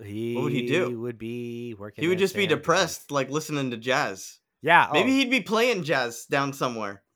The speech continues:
Speaker 1: He'd be fighting that guitar.
Speaker 2: Oh, yeah. Uh, I don't know.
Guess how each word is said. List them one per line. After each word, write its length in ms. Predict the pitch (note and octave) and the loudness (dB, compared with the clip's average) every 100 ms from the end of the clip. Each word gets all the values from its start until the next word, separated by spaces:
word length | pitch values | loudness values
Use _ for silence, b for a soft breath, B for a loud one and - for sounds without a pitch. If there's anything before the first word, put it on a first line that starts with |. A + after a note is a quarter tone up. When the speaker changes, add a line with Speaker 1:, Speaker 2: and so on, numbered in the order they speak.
| - | -12
Speaker 1:
He'd 160 | C#3+ | -10
be 140 | C3 B2 | -8 -4
fighting 320 | - C#3+ A#2+ | -2 -2 -2
that 160 | B2 - | -10 -10
guitar. 420 | - B2+ A2 F2+ _ _ | -4 -2 -2 -6 _ _
Speaker 2:
Oh, 520 | C3+ D3+ D#3 D#3 C3+ B2+ | -2 2 4 4 0 0
yeah. 420 | C#3+ F#3 G3+ F#2 - _ _ | 4 4 4 0 -10 _ _
Uh, 480 | C3 B2+ B2+ B2 A#2+ B2 _ | -6 -2 0 -2 -2 -6 _
I 120 | A#2+ D#3+ | -2 2
don't 200 | G3+ G3+ | 2 2
know. 340 | A3+ D3+ E2+ | 0 0 -4